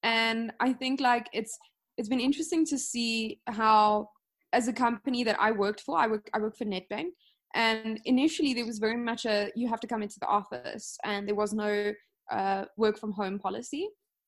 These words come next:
Uh, I mean, it's, it's not to say that th-, there was no flexibility. There was, like, flexible working hours in that, but you had to be at,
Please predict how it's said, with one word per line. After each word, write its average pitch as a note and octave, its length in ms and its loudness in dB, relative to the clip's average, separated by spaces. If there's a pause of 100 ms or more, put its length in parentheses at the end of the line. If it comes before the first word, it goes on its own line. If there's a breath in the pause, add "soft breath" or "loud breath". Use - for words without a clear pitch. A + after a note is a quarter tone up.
(400 soft breath)
Uh, G#3+ 520 2 (800)
I F#4 100 6
mean, G4 220 8
it's, F#4 160 2
it's D#4 280 0
not F#4+ 220 2
to F4+ 100 -4
say A#3+ 380 4
that A3 300 0 (600)
th-, G#3 180 -2
there A#3+ 120 0
was A#3 160 0
no A3 240 2
flexibility. G#3 580 -6
There A3 80 0
was, G#3+ 220 -2
like, G#3+ 160 -4
flexible G3+ 480 -4
working F#3+ 400 -6
hours A#3 300 -4
in B3 80 -4
that, A#3+ 240 -4 (480)
but G#3 100 -2
you B3 80 0
had A#3 140 4
to G#3+ 80 -2
be G3+ 140 -4
at, G3 80 -10